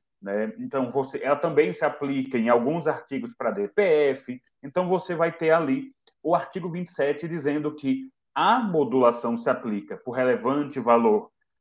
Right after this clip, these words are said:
né, relevante interesse social, como a professora falou, e precisa de dois terços. É diferente de um voto numa A D I, né? A D I, ela vai ter ali a sua aprovação, a sua rejeição,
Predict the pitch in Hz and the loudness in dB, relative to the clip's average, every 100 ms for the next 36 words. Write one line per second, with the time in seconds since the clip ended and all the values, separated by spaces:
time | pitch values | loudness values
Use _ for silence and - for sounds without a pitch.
0 | _ 104 107 117 113 113 - 98 101 123 | _ -2 2 4 4 0 -6 -8 -2 0
1 | 117 131 131 131 127 117 139 165 131 - | 2 0 -2 -6 -2 0 0 0 -4 -6
2 | 107 - 117 147 - 120 113 113 110 104 | -6 -2 -2 -2 -4 -8 -8 -8 -8 -8
3 | 104 107 160 156 147 151 - _ _ _ | -8 -4 -2 2 2 0 -6 _ _ _
4 | _ _ 196 220 220 185 165 - 170 156 | _ _ -2 -2 -2 -4 -4 -8 -8 -6
5 | 151 151 123 151 190 185 - - _ _ | -8 -8 -2 2 2 0 -4 -20 _ _
6 | _ - 175 160 - - - 123 107 - | _ -4 -2 -2 -6 -18 -6 -6 -6 -10
7 | - - _ _ - 135 151 160 147 175 | -20 -20 _ _ -8 -2 0 2 2 0
8 | 220 202 180 165 120 139 151 151 170 - | -2 -4 -4 -2 4 6 6 2 -6 -8
9 | _ - 139 143 131 113 107 127 160 - | _ -6 -2 4 4 4 0 0 -4 -8
10 | _ _ 101 107 104 123 120 151 175 170 | _ _ -8 -6 0 2 2 2 2 4
11 | 147 139 - 139 131 120 104 - _ - | 2 0 0 4 4 2 -2 -6 _ -14
12 | - - 135 127 120 135 120 120 - 170 | -14 -6 0 2 2 4 4 2 0 -6
13 | 180 - 123 113 107 131 147 175 147 180 | -4 0 0 0 -2 -2 -2 -2 -2 -4